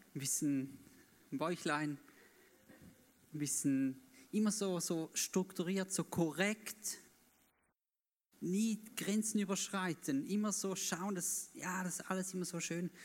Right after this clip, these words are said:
schön beieinander ist. Dann gibt's Sid, der Chaot.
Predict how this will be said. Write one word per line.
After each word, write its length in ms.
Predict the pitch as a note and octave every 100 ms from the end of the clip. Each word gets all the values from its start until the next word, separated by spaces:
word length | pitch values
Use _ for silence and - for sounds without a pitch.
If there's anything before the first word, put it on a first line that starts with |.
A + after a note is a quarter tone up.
| - -
schön 220 | G3 F#3
beieinander 640 | E3 D3+ D#3+ E3+ F3+ F#3+
ist. 480 | D#3+ B2 - - - - _ _ _ _ _ _ - -
Dann 180 | F#3 F3
gibt's 300 | F3 - -
Sid, 400 | A#3+ C4+ - - - - - - - - - _ _ - - -
der 100 | D#3
Chaot. 680 | - D3 F#3+ A#3+ - -